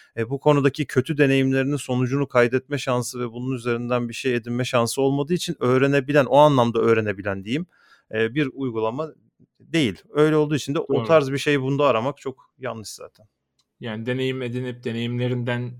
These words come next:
Speaker 2: çıkarımlarını paylaşan bir şey değil. Tamamen mimike eden, taklit eden bir
Speaker 1: Evet.
Speaker 2: uygulama tabii ki.
Speaker 1: Yaptığı hataların sorumluluklarını alabilecek ve bunun üzerinden bir acı çekebilecek, yaptığı doğru hareketlerin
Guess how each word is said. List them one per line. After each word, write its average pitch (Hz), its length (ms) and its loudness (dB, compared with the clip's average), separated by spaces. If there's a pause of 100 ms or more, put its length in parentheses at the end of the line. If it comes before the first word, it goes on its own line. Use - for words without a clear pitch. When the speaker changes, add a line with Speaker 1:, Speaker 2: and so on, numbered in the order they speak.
Speaker 2:
çıkarımlarını 123 1040 -2
paylaşan 113 580 -2
bir 117 180 -4
şey 120 420 -10
değil. 120 220 -6
Tamamen 127 360 -4
mimike 139 480 -2
eden, 101 280 -6 (140)
taklit 120 320 -4
eden 104 300 -4
bir 104 100 -2
Speaker 1:
Evet. 131 100 0
Speaker 2:
uygulama 98 340 -6
tabii 104 220 -12
ki. 123 60 2
Speaker 1:
Yaptığı 156 340 6
hataların 139 480 6
sorumluluklarını 135 680 2
alabilecek 123 640 0
ve 120 140 -4
bunun 127 180 -2
üzerinden 127 520 0
bir 123 220 -2
acı 120 180 -2
çekebilecek, 117 840 -2 (320)
yaptığı 120 400 0
doğru 127 280 6
hareketlerin 131 380 2